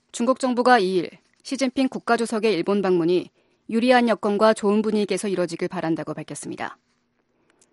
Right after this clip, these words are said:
자오리젠 중국 외교부 대변인은 이날 시 주석의 일본 방문이 매우 의미 있다고 평가하면서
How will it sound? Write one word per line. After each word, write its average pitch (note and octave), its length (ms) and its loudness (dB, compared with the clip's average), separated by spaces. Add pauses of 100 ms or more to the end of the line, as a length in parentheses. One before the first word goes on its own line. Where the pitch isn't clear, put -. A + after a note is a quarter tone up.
(400)
자오리젠 A3+ 540 4
중국 A3 260 0
외교부 F#3+ 320 0
대변인은 G3 400 0
이날 D#3 340 0 (480)
시 C4+ 140 -6
주석의 B3+ 400 2
일본 F#3 300 2
방문이 G3 400 2
매우 F3 260 2
의미 G#3 320 0
있다고 F#3 300 -6
평가하면서 F3 720 -6